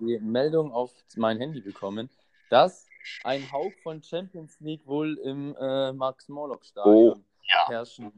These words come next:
Speaker 1: wird. Und zwar haben wir am zwanzigsten Juli, wenn ich das jetzt richtig, äh, notiert hab, ein Testspiel gegen Paris Saint-Germain.
Speaker 2: Ja, also es ist noch nicht vom Verein, glaub ich, ich glaub, vom Verein ist es noch nicht öffn-, äh, äh, offiziell bestätigt, oder?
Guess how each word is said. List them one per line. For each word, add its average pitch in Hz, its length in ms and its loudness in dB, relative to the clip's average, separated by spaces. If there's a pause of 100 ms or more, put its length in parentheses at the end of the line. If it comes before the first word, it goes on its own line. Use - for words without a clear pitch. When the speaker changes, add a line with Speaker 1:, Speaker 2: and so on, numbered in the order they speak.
Speaker 1:
wird. 120 300 -8 (720)
Und 156 240 -4
zwar 147 440 2
haben 151 360 -2
wir 151 340 -10 (120)
am 113 260 -14
zwanzigsten 151 720 -4
Juli, 190 320 -4
wenn 147 100 -6
ich 123 100 -10
das 120 180 -12
jetzt 117 160 -20
richtig, 117 340 -10 (160)
äh, 110 220 -12
notiert 113 460 -8
hab, 123 220 -4 (300)
ein 120 200 -2
Testspiel 165 680 -4
gegen 139 280 -6
Paris 131 580 -2
Saint-Germain. 127 600 -6
Speaker 2:
Ja, 113 220 6
also 113 400 8
es 123 160 6
ist 131 80 -8
noch 143 100 6
nicht 139 180 0
vom 123 280 4 (400)
Verein, 127 520 4
glaub 139 180 8
ich, 143 200 2
ich 135 80 2
glaub, 165 160 8
vom 165 140 2
Verein 160 260 6
ist 185 120 2
es 180 120 2
noch 156 120 6
nicht 143 180 2
öffn-, 117 360 0
äh, 113 840 10
äh, 107 60 10
offiziell 107 500 6
bestätigt, 95 520 4
oder? 143 280 6